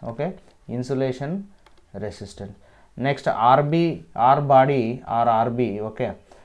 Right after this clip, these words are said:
So R body or R B is the body resistance of the person who are going to touch the machine. So like this we are going to use some terminology, and I am using I M as the current flowing in machine.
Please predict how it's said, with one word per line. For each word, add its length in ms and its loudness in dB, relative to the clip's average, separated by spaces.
So 140 -6
R 260 2
body 360 0
or 180 2
R 200 0
B 260 -6
is 100 -8
the 260 -4
body 420 2
resistance 600 -10
of 180 -8
the 220 -2
person 420 -2
who 200 -2
are 140 0
going 320 -8
to 260 -6
touch 240 2
the 320 -2
machine. 460 -14
So 160 -2
like 280 6
this 300 2
we 140 2
are 100 2
going 240 0
to 80 -2
use 320 0
some 220 -6
terminology, 560 -4
and 460 -2
I 120 -2
am 100 0
using 380 -2
I 160 -2
M 260 0
as 220 0
the 360 0
current 400 2
flowing 420 -4
in 220 -4
machine. 360 -12